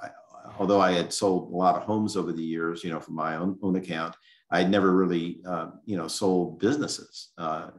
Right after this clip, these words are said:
the businesses that we did sell, I used outside brokers for. And so,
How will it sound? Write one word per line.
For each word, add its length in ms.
the 100
businesses 540
that 80
we 160
did 260
sell, 260
I 60
used 300
outside 400
brokers 400
for. 340
And 160
so, 520